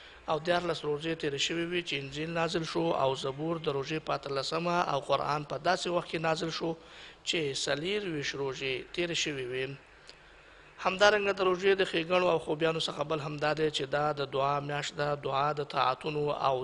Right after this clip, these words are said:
د لویو عبادتونو د جملې څخه ګڼل کیږي، او هغه نیکیو څخه شمیرل کیږي چې بنده پرې الله جل جلاله ته نږدې کیږي. که یو څوک د الله جل جلاله په کتاب کې فکر وکړي، نو به ګوري چې د دعا آیات د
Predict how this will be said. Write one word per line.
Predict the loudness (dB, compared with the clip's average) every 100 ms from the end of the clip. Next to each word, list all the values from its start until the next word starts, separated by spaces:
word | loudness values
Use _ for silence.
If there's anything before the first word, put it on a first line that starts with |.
| -4
د | -4 0
لویو | 2 2
عبادتونو | 2 0 0 -4 -6
د | -6
جملې | -8 -6 -6 -8
څخه | -8 -4
ګڼل | -4 -4 -8
کیږي، | -10 -10 -12 -16 -20 -20 -18 -18 -20 -6 0
او | 2
هغه | 4 4 4 2
نیکیو | 2 -2 0 0
څخه | 2 -2 -2 -2
شمیرل | -2 -4
کیږي | -4 -4 0 0 0
چې | 0 0
بنده | -2 -2 -2
پرې | 0 0
الله | 0 2 2 2
جل | 0
جلاله | 2 2 2 0
ته | 0 2
نږدې | 0 -2 -2 -2
کیږي. | -4 -6 -6 -8 -10 -14 -20 -18 -18 -16 -10 4
که | 8
یو | 8 8
څوک | 6 8
د |
الله | 8 8 6
جل | 2
جلاله | 4 4 2 0
په | -2
کتاب | 2 2 2
کې | -2 -4
فکر | -2 0
وکړي، | 0 2 2 2
نو | 2 2 0
به | 0
ګوري | -2 -2 -2
چې | 0 2 2 -2
د | -2
دعا | 2 4 4 4
آیات | 2 4 2 0 -4
د | -10